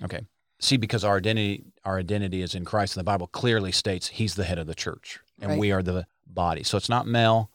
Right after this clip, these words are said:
Speaker 1: female, it's head, body. Now, Genesis three sixteen. So this is where the curse is leveled at us. And the father said to the woman, he said, "I will multiply your sorrow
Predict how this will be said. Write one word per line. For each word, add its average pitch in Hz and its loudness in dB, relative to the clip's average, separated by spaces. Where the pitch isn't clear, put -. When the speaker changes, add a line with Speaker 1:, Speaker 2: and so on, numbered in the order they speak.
Speaker 1:
female, 95 0
it's 87 -4
head, 95 -2
body. 90 0
Now, 98 0
Genesis 117 0
three 120 2
sixteen. 101 -2
So - 0
this 156 4
is 151 2
where 127 6
the 113 -2
curse - 4
is 98 -4
leveled 101 4
at 80 -2
us. - -8
And 123 6
the 110 4
father 117 6
said 110 2
to 110 0
the 98 4
woman, 92 0
he 87 -2
said, - 0
"I 95 4
will 95 2
multiply 98 2
your 92 -10
sorrow 87 0